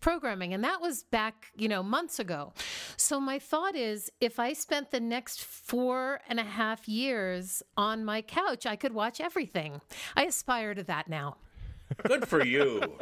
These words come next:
Speaker 2: Have a goal and go for it. Make a plan and plan your day or whatever that is.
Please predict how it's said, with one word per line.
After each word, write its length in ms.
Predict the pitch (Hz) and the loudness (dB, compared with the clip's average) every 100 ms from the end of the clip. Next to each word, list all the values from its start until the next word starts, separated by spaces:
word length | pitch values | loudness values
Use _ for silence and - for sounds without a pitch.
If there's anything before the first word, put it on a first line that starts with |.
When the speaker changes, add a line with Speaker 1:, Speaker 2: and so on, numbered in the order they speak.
| - - 202 - - - | -8 -6 -8 -4 -8 -2
Speaker 2:
Have 180 | 165 214 | 2 4
a 140 | 175 135 | 2 4
goal 340 | 156 180 170 | 6 6 4
and 180 | 127 107 | 2 4
go 220 | 127 139 | 6 4
for 400 | - 123 107 90 | 2 2 4 2
it. 160 | 80 113 | 0 2
Make 180 | 185 | 2
a 100 | 151 | 2
plan 500 | - - 139 156 165 | 0 0 2 4 4
and 160 | 139 120 | 0 -2
plan 340 | 113 143 147 | 0 2 2
your 280 | 135 127 117 | 2 2 2
day 520 | 107 107 95 110 95 | -2 -6 2 4 4
or 140 | 92 101 | 0 2
whatever 280 | 110 113 104 | 2 0 0
that 260 | 98 90 | -4 -4
is. 180 | 101 98 | -8 -10